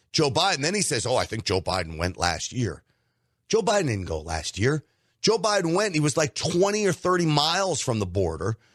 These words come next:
when he went to visit. Was it El Paso? I can't remember which town it was.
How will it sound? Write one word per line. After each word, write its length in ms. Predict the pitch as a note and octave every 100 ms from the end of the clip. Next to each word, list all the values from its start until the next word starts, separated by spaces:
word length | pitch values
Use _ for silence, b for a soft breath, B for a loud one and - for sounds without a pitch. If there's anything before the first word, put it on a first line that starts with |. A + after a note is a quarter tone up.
| b b
when 160 | D3+
he 60 | D3+
went 240 | C#3+ C#3
to 280 | B2 A2 G#2 -
visit. 560 | F#2+ G2+ F#2+ D3 - -
Was 120 | G#2
it 80 | B2
El 120 | C3
Paso? 500 | - A#2 C#3+ - C#3+
I 80 | G2+
can't 220 | - G2+
remember 180 | G2+ F2+
which 200 | F2+ -
town 300 | - G#2+ C3+
it 160 | G#2 -
was. 400 | B1+ G#2+ A2+